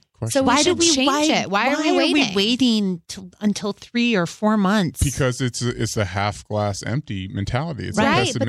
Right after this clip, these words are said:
Speaker 1: pessimistic
Speaker 2: you're
Speaker 1: mentality
Speaker 2: alone
Speaker 1: because
Speaker 2: in
Speaker 1: it's
Speaker 2: your
Speaker 1: such a
Speaker 2: suffering.
Speaker 3: You are.
Speaker 1: Right,
Speaker 3: And
Speaker 1: right,
Speaker 3: sil-,
Speaker 1: which
Speaker 3: in,
Speaker 1: isn't
Speaker 3: in silence.
Speaker 2: Yeah.
Speaker 1: Yeah.
Speaker 3: Because nobody knew.
Speaker 2: Yeah.
Speaker 3: I told people who were close to me, I found out I was pregnant.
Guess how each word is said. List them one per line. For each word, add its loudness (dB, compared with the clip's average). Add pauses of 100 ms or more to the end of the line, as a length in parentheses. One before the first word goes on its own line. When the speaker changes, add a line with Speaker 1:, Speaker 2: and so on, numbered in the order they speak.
Speaker 1:
pessimistic 2
Speaker 2:
you're 2
Speaker 1:
mentality 2
Speaker 2:
alone 0
Speaker 1:
because 0
Speaker 2:
in 2
Speaker 1:
it's 2
Speaker 2:
your 2
Speaker 1:
such 0
a -14
Speaker 2:
suffering. -2
Speaker 3:
You 2
are. -4
Speaker 1:
Right, 0
Speaker 3:
And 4 (140)
Speaker 1:
right, 2
Speaker 3:
sil-, -8
Speaker 1:
which 2
Speaker 3:
in, -4
Speaker 1:
isn't -2
Speaker 3:
in 4
silence. 2
Speaker 2:
Yeah. 0
Speaker 1:
Yeah. -2
Speaker 3:
Because 0
nobody 4
knew. 2 (360)
Speaker 2:
Yeah. -2
Speaker 3:
I 2
told 0
people 0
who 0
were 4
close -2
to -4
me, 2
I 0
found 2
out 0
I 0
was -2
pregnant. -2